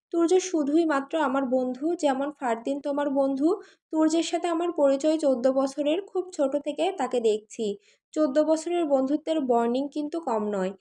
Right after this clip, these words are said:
আমার একসাথে চলাফেরা করেছি, খেয়েছি, ঘুরেছি, তার মানে এই নয় তুর্যকে আমি ভালোবাসি। তুর্য শুধুমাত্র আমার বন্ধু আর কিছুই নয়। আমাকে গায়ে পড়া স্বভাবের মনে করো না প্লিজ।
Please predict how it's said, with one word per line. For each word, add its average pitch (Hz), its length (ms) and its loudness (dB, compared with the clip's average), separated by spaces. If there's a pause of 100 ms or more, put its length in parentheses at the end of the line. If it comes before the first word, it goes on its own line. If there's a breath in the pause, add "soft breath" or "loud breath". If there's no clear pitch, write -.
(280 soft breath)
আমার 262 300 0
একসাথে 311 420 -2
চলাফেরা 269 500 0
করেছি, 277 500 -2
খেয়েছি, 247 580 -2
ঘুরেছি, 262 520 0
তার 254 220 -4
মানে 294 200 -2
এই 285 160 0
নয় 294 260 -2
তুর্যকে 269 420 -2
আমি 262 180 -2
ভালোবাসি। 202 720 -2 (380 loud breath)
তুর্য 311 280 2
শুধুমাত্র 311 580 -2
আমার 311 220 0
বন্ধু 254 400 0
আর 320 160 2
কিছুই 277 400 -4
নয়। 277 260 -2 (320 soft breath)
আমাকে 302 320 -2
গায়ে 254 240 4
পড়া 285 220 2
স্বভাবের 311 480 2
মনে 247 260 0
করো 254 220 -2
না 240 120 -2
প্লিজ। 247 380 -4